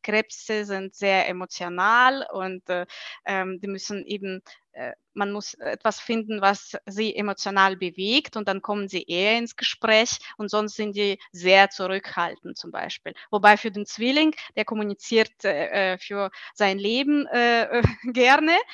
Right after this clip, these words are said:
und deswegen ist das Thema oder, äh, Ambiente oder was, was auch immer für ihn gar nicht wichtig. Für ihn ist eben die Kommunikation wichtig. Und so kann man sich halt ein bisschen besser orientieren, genau.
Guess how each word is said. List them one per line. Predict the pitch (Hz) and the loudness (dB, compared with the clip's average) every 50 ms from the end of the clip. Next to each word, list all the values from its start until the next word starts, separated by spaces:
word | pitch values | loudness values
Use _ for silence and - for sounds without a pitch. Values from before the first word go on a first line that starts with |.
| - - - - - - | -16 -16 -16 -16 -16 -6
und | - 226 233 233 226 226 220 | -4 -2 -2 0 -2 -2 -2
deswegen | 226 214 - 233 233 233 226 240 214 | -4 -4 -2 -2 -2 0 0 -2 -4
ist | 196 226 - - 214 | -4 -6 -6 -4 -6
das | 208 - - | -6 -6 -6
Thema | - 254 269 294 302 294 277 247 233 226 - - | -4 0 2 2 4 6 6 6 6 6 4 2
oder, | - 214 214 214 202 202 202 196 196 185 - - | 0 -2 -2 0 2 2 2 4 2 2 0 -2
äh, | 185 - | -4 -2
Ambiente | - 214 208 202 220 220 233 262 285 285 - - 214 208 | -2 -2 -2 -2 -2 0 2 2 2 0 -2 -2 -4 -2
oder | 208 208 202 139 196 | 0 -2 -2 0 0
was, | 226 254 - - - | 0 0 0 -4 -4
was | 226 226 226 - | -4 -4 -2 -2
auch | 220 208 - | -6 -8 -6
immer | 233 247 262 269 254 247 233 | -6 -4 0 2 2 2 2
für | - 220 | -2 -8
ihn | 214 202 226 233 208 | -8 -6 -6 -6 -2
gar | 214 190 185 | 0 0 0
nicht | 185 185 - - | 0 -4 -10 -8
wichtig. | 208 226 302 - - - 330 - | -6 -6 -6 -6 -4 -6 -6 -6
Für | - 240 | -4 -8
ihn | 226 233 240 240 | -6 -6 -6 -6
ist | 226 - - _ _ _ - | -10 -12 -20 _ _ _ -8
eben | 233 226 214 233 220 214 | -8 -4 -4 -4 -6 -6
die | 220 - | -6 -8
Kommunikation | - 226 226 226 220 - 226 226 - - 294 285 262 220 180 156 | -6 -4 -4 -4 -2 -2 -2 -4 -2 2 2 4 4 2 0 -6
wichtig. | 156 170 - - - - 110 - - - - - - - - | -10 -12 -14 -16 -12 -12 -12 -12 -14 -18 -18 -18 -18 -8 -6
Und | 196 202 190 185 | -6 -4 -4 -4
so | 214 247 311 370 | -2 0 0 0
kann | - 330 302 285 | 0 2 2 4
man | 302 285 277 | 4 4 2
sich | 247 247 247 233 - - | 0 -2 -4 -4 -2 -2
halt | 220 214 214 - | -4 -4 -2 -6
ein | 214 220 208 | -10 -10 -8
bisschen | 208 214 - - 214 208 202 _ - - - - - _ _ _ | -10 -10 -8 -8 -8 -8 -8 _ -14 -18 -18 -18 -20 _ _ _
besser | 185 - 190 190 202 196 - - 208 196 190 180 190 _ _ _ _ _ _ - - | -14 -2 2 2 2 2 4 4 6 6 6 4 2 _ _ _ _ _ _ -4 0
orientieren, | 214 208 196 190 180 - - 175 170 175 180 | 0 2 2 0 -2 -4 -6 -8 -8 -8 -10
genau. | 170 - - 180 - - - | -12 -12 -12 -12 -12 -14 -16